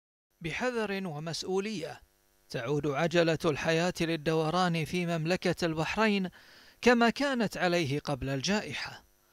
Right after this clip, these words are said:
الموظفون انتظموا بكامل أعدادهم في مقر العمل،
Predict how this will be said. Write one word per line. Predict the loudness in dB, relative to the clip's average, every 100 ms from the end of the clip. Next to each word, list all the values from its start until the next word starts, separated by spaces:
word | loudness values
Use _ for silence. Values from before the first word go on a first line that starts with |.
| _ _ _ _ _ 2
الموظفون | 4 4 0 2 0 0 -2 -2
انتظموا | -2 0 0 0 -2 -4
بكامل | -8 -6 -2 0 0 -2 -2
أعدادهم | -2 0 0 0 -2 -2 -4
في | -4 -2
مقر | -4 -2 -2 -2
العمل، | -4 -4 -2 -2 -6 -14